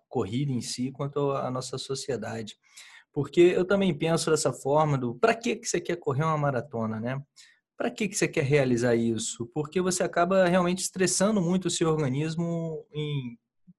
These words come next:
pô, botando um volume desse, pô, você pode fazer maratona. Quem pode fazer uma maratona? Bom, maratona são quarenta e dois quilômetros. Se você tiver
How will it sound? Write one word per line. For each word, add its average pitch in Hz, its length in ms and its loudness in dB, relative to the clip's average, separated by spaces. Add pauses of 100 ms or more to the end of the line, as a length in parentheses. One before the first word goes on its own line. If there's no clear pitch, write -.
(200)
pô, 170 100 2
botando 135 320 2
um 190 60 4
volume 180 380 4
desse, 175 260 -2
pô, - 100 -6
você - 140 -8
pode - 260 -10
fazer 180 220 -2
maratona. 135 340 -2
Quem 349 220 -2
pode 196 220 0
fazer 175 160 0
uma 165 80 0
maratona? 135 320 -2
Bom, 180 180 -4
maratona 156 460 0
são 285 120 -12
quarenta 277 300 -6
e 240 40 -6
dois 254 180 -4
quilômetros. 160 400 -4
Se 135 80 -12
você 160 80 -6
tiver 151 180 -4